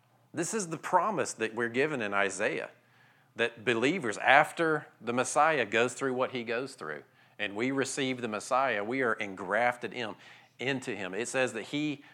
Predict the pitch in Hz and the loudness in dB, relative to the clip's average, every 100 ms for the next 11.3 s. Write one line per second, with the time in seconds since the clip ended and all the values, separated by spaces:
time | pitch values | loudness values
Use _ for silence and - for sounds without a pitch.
0 | - 135 - 139 127 113 110 95 - - | -4 -2 -2 -2 0 2 2 0 -2 -4
1 | 143 143 104 - 110 113 - 117 98 90 | -4 -4 -10 -8 -8 -8 -6 -8 -8 -10
2 | - - - 151 143 113 - _ - - | -8 -6 -4 -4 -4 -6 -10 _ -14 -12
3 | - - - - - - _ - 117 120 | -10 -10 -10 -12 -14 -18 _ -14 -10 -6
4 | 98 113 147 131 101 113 98 95 107 127 | -4 -2 -2 -2 -4 -6 -8 -8 -6 -6
5 | 147 101 - - _ _ _ - 113 104 | -6 -10 -14 -20 _ _ _ -14 -10 -10
6 | 98 151 175 147 - _ _ _ _ - | -4 -2 -2 -6 -14 _ _ _ _ -6
7 | 131 120 135 - - 104 101 107 - 95 | -2 2 2 2 -2 -4 -2 -2 -2 -4
8 | 98 139 156 135 135 135 143 110 92 101 | 0 0 -2 -6 -2 -2 0 -2 -4 0
9 | 123 127 104 92 120 110 101 127 147 107 | 2 0 -4 -6 -4 -2 0 0 0 -2
10 | - - _ _ 117 101 143 - 196 - | -4 -16 _ _ -6 -4 -6 -4 -4 -2
11 | 147 135 | -2 -2